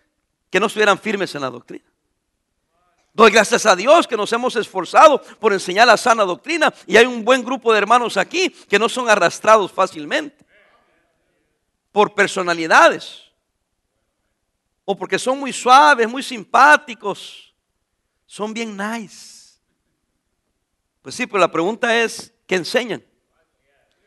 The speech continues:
Es, con eso no quiero decir que porque somos groseros somos los que tenemos la verdad, no,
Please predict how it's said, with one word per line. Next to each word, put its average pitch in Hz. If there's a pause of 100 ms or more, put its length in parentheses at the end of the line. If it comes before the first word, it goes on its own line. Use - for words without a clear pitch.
(360)
Es, -
con 190
eso 202
no 339
quiero 339
decir 277
que 254
porque 196
somos 233
groseros 196
somos 208
los -
que 156
tenemos 175
la 123
verdad, 120
no, 247